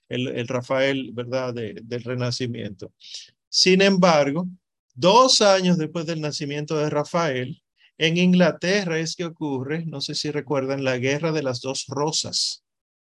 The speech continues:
La rosa blanca y la glo-, la rosa roja, que están, eh, peleando, la casa de Lancaster y la casa de York, y que luego entonces termina todo esto desapareciendo y,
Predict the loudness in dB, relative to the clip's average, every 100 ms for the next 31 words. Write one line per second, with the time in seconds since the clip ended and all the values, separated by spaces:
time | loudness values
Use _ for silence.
0 | _ -10 -8 -4 -4 0 0 0 -6 -6
1 | 0 2 2 0 -2 -2 -2 -8 -8 -8
2 | -6 -6 -2 -2 0 2 2 0 -10 _
3 | _ _ -20 _ 0 2 2 -2 -6 -2
4 | -2 -2 -4 -10 -8 -6 -6 -4 -2 2
5 | 2 0 -4 -6 -6 -4 -4 -4 -2 -4
6 | 0 0 -2 -4 -6 -6 -6 -4 -4 -4
7 | -4 -4 -4 -2 0 0 -2 -4 -16 _
8 | -20 -20 -20 _ -2 4 4 4 2 0
9 | -2 -4 -4 -2 -2 -2 -4 -4 -4 -4
10 | -4 -4 -6 -4 -6 -6 -6 -6 -6 -4
11 | -4 -6 -12 -14 -20 _ 0 2 -2